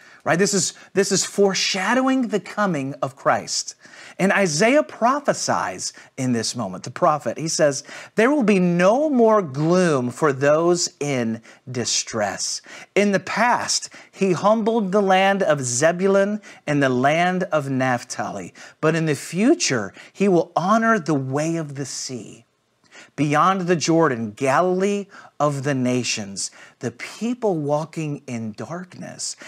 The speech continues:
have seen a great light. On those living in the land of the shadow of death, a light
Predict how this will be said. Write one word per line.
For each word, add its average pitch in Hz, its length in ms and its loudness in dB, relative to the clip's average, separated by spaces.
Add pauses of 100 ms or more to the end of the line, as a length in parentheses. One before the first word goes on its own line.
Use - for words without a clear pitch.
(120)
have 139 220 -4
seen 151 720 -6
a 113 80 -8
great - 380 -12
light. - 460 -14 (480)
On 160 180 2
those 180 280 4
living 185 380 0
in 175 140 0
the 156 80 0
land 165 600 0
of 156 260 0
the 131 80 -2
shadow 156 520 0
of 156 140 -4
death, 110 400 -6 (320)
a 113 120 2
light 107 680 -6